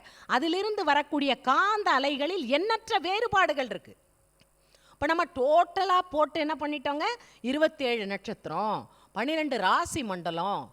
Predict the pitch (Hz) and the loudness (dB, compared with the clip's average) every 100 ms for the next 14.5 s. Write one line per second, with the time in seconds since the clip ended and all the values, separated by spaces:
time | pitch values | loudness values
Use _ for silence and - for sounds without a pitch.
0 | - 269 269 - - _ _ _ _ _ | -8 -6 -6 -10 -14 _ _ _ _ _
1 | _ _ _ - 294 262 185 247 359 233 | _ _ _ 0 2 2 0 0 -2 -2
2 | 247 359 311 294 302 262 254 311 285 190 | -2 -2 -2 -2 -4 -6 -6 -2 0 0
3 | 214 208 208 208 208 208 214 233 320 233 | 0 2 2 0 0 -2 -2 -2 -4 -8
4 | 233 214 208 202 202 202 202 269 262 208 | -8 -4 -2 -2 -2 -2 -2 -6 -8 -14
5 | - 175 226 233 247 - - _ 185 214 | -10 -6 -2 -2 -4 -6 -14 _ -8 -6
6 | 226 220 226 220 - 214 233 - 330 - | -4 -2 -2 -2 -4 -8 -10 -8 -8 -8
7 | _ _ _ _ _ _ _ _ _ _ | _ _ _ _ _ _ _ _ _ _
8 | 214 254 262 240 - 262 285 262 277 285 | -2 0 2 0 0 0 0 0 0 0
9 | - 262 294 302 302 247 - 247 240 233 | 2 2 2 -2 -6 -6 -4 -4 -6 -10
10 | 233 226 240 339 - 226 202 139 - _ | -10 -10 -8 -6 -4 -2 -2 -8 -14 _
11 | _ _ - 254 349 370 320 330 330 277 | _ _ -6 0 2 0 0 0 0 0
12 | 254 247 247 339 - 254 330 359 349 330 | 0 0 -2 -4 -2 2 4 4 4 2
13 | - 269 262 311 285 269 262 - 202 196 | 2 0 2 0 -4 -2 -2 -2 -2 -2
14 | 180 175 156 - 147 | -2 -6 -8 -6 -2